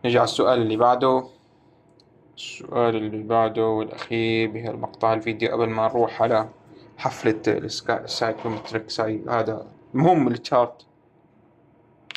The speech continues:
أه، بيقول السؤال الثالث: Atmospheric air at thirty degree Celsius is passed through a collar water.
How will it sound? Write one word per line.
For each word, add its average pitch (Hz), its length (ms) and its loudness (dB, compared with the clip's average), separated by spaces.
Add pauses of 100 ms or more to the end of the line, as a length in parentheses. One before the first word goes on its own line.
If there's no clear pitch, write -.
(760)
أه، 113 960 6
بيقول 120 340 2
السؤال 175 340 4
الثالث: 170 520 4 (1500)
Atmospheric 190 800 0
air 117 160 -6 (540)
at 117 120 2 (720)
thirty 196 380 -4
degree 147 380 -2
Celsius - 720 -6 (640)
is 113 180 0
passed 160 440 2 (360)
through 170 480 2
a 156 60 -6 (140)
collar 185 300 4
water. 165 400 2